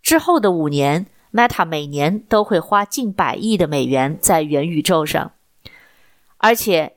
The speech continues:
元宇宙的实现并不是靠 Meta 一家公司就能实现的，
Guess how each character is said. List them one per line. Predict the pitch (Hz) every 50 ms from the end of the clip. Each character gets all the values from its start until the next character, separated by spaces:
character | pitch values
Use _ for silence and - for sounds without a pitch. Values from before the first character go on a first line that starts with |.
| _
元 | - 208 226 247
宇 | 320 311 202
宙 | - 269 262 226
的 | 202
实 | 180 - - - 170
现 | 165 - - 254 214 170 156 170 _
并 | - 320 311 247
不 | 185 - 170
是 | 175 -
靠 | 185 - - 202 175
Meta | 165 190 214 220 - - - 165 - -
一 | - 254
家 | 202 - 196 156
公 | 165 - 185 180 180
司 | 175 - 185
就 | 180 - 220 190
能 | 156 151 147
实 | 156 - - -
现 | 139 - 185 151 143 135
的， | - -